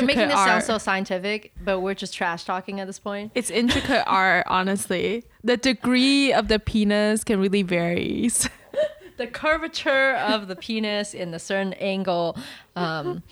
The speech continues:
Speaker 1: <laughs> induces cervical orgasm. Which is true. And so I was reading into cervical orgasm and I came across this thing that is so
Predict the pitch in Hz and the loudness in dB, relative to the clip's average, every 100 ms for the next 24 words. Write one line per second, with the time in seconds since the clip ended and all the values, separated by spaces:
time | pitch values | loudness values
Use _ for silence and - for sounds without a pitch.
0 | 370 494 440 226 214 240 240 226 190 - | -8 -6 -2 0 0 0 0 0 0 0
1 | 208 196 - 170 156 180 165 170 160 156 | -2 -2 -2 -2 0 0 0 2 2 2
2 | 160 175 - - - _ _ _ _ _ | 0 -6 -10 -20 -20 _ _ _ _ _
3 | 269 262 381 359 381 277 151 - - 277 | -2 0 2 0 2 2 0 -4 0 0
4 | 262 294 262 240 302 277 392 403 285 269 | 4 2 4 4 2 2 4 4 4 2
5 | 262 - 262 254 220 233 254 196 180 170 | 0 0 0 2 2 2 2 2 2 -2
6 | 175 - 277 277 233 202 - 185 - 185 | -2 0 0 0 2 0 0 -6 -2 -2
7 | 180 180 170 170 - - - 202 202 220 | 0 2 0 -2 -8 -8 -2 2 4 4
8 | 247 | 0